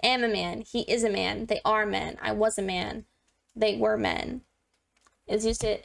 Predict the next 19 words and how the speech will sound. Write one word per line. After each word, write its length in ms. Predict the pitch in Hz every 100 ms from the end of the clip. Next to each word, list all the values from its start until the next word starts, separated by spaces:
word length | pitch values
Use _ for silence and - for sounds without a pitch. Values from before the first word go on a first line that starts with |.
| -
indicate 300 | 214 226 220
a 100 | -
noun 360 | 208 196 202 -
is 160 | 208
a 40 | 202
noun. 560 | 185 180 69 - 240 - _ _ _ _ _ _ _ _ _ _ _ _ _ 403
Okay, 340 | 415 226 226 _
so 100 | -
it's 80 | 240
like 120 | 247
I, 240 | - - - - _ _ _ _ _ _ _
a 60 | -
noun 220 | 214 190
is 140 | 208 196
a 20 |
noun. 380 | 180 - 233 226 _ _ _ _ _ _ _ _ _ _ _ _ _ _ _ _ _ _ _ _ _ _ _ _ _ _ -
How 140 | 240
substi-, 460 | 240 247 240 285 - _ _
substitutive 840 | - - 247 - - 233 226 247